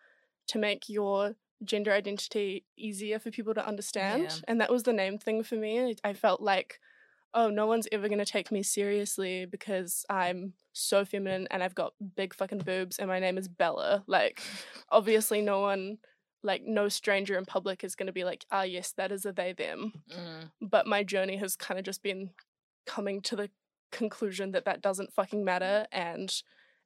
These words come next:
Speaker 1: it doesn't mean that my identity is not valid.
Speaker 2: Yeah.
Speaker 1: It's just like, you know, if your perception of people is based on how they look, that's a you problem. It doesn't mean anything for me.
Speaker 2: Yeah, well, I think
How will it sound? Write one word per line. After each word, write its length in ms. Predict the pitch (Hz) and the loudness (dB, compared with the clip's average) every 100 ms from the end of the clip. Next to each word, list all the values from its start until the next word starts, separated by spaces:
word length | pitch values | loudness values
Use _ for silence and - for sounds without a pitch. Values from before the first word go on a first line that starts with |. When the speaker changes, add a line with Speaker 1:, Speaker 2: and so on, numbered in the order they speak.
| - | -6
Speaker 1:
it 160 | 214 | -4
doesn't 420 | 202 202 196 185 - _ _ _ _ - - | 2 0 0 -4 -8 _ _ _ _ -16 -4
mean 460 | 220 202 196 - - 202 | 0 0 0 -6 -12 -4
that 180 | 190 - | -2 0
my 220 | 190 170 | 0 0
identity 400 | 196 196 208 208 | 0 0 0 0
is 160 | 233 220 | 0 0
not 200 | 208 - | -2 -4
valid. 540 | 226 196 190 208 240 226 | 4 6 6 6 4 4
Speaker 2:
Yeah. 360 | 175 165 160 | 0 -2 0
Speaker 1:
It's 380 | 208 202 - - | 0 0 -4 0
just 260 | 214 208 - | 2 2 6
like, 300 | 202 175 - 151 - 247 - - - | 8 6 0 -12 -10 -10 -10 -20 -12
you 160 | 233 220 | 2 6
know, 300 | 214 208 202 | 8 6 6
if 160 | 240 220 | 2 2
your 200 | 226 220 | 0 0
perception 560 | 247 - 226 - 233 | -2 0 -2 0 2
of 160 | 226 220 | 2 -2
people 520 | 226 214 208 208 220 | -10 -4 -2 2 2
is 200 | 226 214 | 0 0
based 340 | 202 202 - | 0 0 0
on 120 | 202 202 | -2 0
how 140 | 208 | 0
they 160 | 202 196 | 0 0
look, 280 | 196 - - | -4 -6 -4
that's 220 | 208 - | -4 -4
a 40 | |
you 140 | 202 208 | -8 -2
problem. 400 | 208 196 202 196 | 0 2 0 -2
It 140 | - | -4
doesn't 420 | - - 123 - _ _ _ _ _ | -4 -4 -6 -10 _ _ _ _ _
mean 300 | 226 170 143 | -4 -2 -2
anything 500 | 226 143 - 123 233 | -4 -4 -2 -2 -2
for 140 | - 120 | -4 -6
me. 380 | - 104 226 214 | -6 -4 -4 -4
Speaker 2:
Yeah, 380 | 214 202 175 | 0 2 2
well, 80 | 175 | 4
I 140 | 226 254 | 4 4
think 400 | 339 302 - | 0 -4 -10